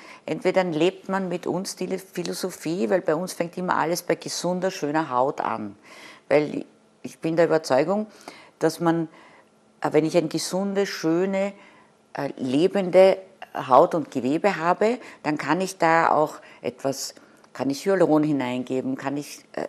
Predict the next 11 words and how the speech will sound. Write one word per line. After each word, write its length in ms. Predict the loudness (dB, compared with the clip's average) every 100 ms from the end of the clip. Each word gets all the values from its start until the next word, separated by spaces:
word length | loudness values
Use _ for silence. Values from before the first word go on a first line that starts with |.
| -4
le-, 200 | -2 2
dann 180 | 2 0
ist 220 | -4 -8
die, 120 | -10 -10 -20 -20 -20 -20 _ _
die 180 | -6 -2
Regenerationsfähigkeit, 1400 | 0 0 2 2 0 0 -4 -4 -4 -4 -4 -4 -2 -2 -2
die 120 | 0
Heilungsfähigkeit 1000 | 2 2 -2 -4 -6 -6 -6 -2 -2 -2
der 120 | -2
Haut 240 | 0 2 2
einfach 380 | 0 -2 -8